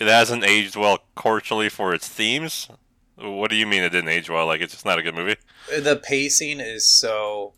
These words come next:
Speaker 2: piss poor.
Speaker 1: Oh, okay.
Speaker 2: So this most re-, I've seen this movie twice now, right?
Speaker 1: Mm-hmm.
Speaker 2: And this most recent time, I was watching in the middle of the afternoon, and after about an hour, I, I just went and took a nap.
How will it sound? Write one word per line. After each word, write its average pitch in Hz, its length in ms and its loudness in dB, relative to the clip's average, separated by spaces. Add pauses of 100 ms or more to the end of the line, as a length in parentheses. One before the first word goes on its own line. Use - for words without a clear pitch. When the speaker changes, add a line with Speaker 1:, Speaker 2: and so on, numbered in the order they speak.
(100)
Speaker 2:
piss - 240 -4
poor. 92 460 -16 (340)
Speaker 1:
Oh, 120 260 2
okay. 104 220 2 (420)
Speaker 2:
So 131 260 6
this 123 200 2
most 147 260 2
re-, 147 100 4
I've 143 220 6
seen 180 180 0
this 175 220 -2
movie 151 240 -6
twice 139 480 6
now, 92 240 -12 (100)
right? 113 240 0
Speaker 1:
Mm-hmm. 131 280 -6 (280)
Speaker 2:
And 127 380 4
this 131 120 2
most 151 220 2
recent 165 340 0
time, 123 220 0
I 127 40 2
was 113 100 0
watching 123 300 2
in 143 60 -8
the 143 60 -12
middle 139 140 -2
of 143 60 -6
the 143 100 0
afternoon, 120 600 0
and 117 80 -6
after 117 220 -2
about 120 380 2 (360)
an 127 200 -2
hour, 131 680 0 (580)
I, 135 360 8
I 131 60 2
just 123 200 -6
went 123 120 -8
and 120 80 -20
took 120 160 -4
a 117 40 -4
nap. 110 320 -4